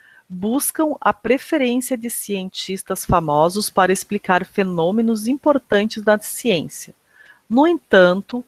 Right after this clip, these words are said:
após o experimento da fenda dupla de Thomas Young, eh, em mil oitocentos e dois, e da explicação do efeito fotoelétrico realizado por Albert Einstein em mil novecentos e cinco, vejam bem, é cem anos depois, né?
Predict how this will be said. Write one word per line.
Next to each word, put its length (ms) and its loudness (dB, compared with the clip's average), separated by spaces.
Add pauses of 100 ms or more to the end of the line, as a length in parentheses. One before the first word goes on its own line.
(300)
após 340 4
o 40 0
experimento 580 0
da 120 4
fenda 360 2
dupla 400 0
de 100 0
Thomas 440 -2
Young, 600 0 (680)
eh, 320 6
em 100 6
mil 180 4
oitocentos 480 0
e 60 -6
dois, 540 -2
e 80 -4
da 180 4
explicação 640 -2
do 80 0
efeito 360 -2
fotoelétrico 760 0
realizado 540 0
por 180 -4
Albert 400 2
Einstein 500 0
em 40 -10
mil 120 -6
novecentos 440 -6
e 60 -12
cinco, 680 -8 (180)
vejam 260 -4
bem, 200 0
é 40 -2
cem 480 0
anos 240 0
depois, 460 0
né? 200 -4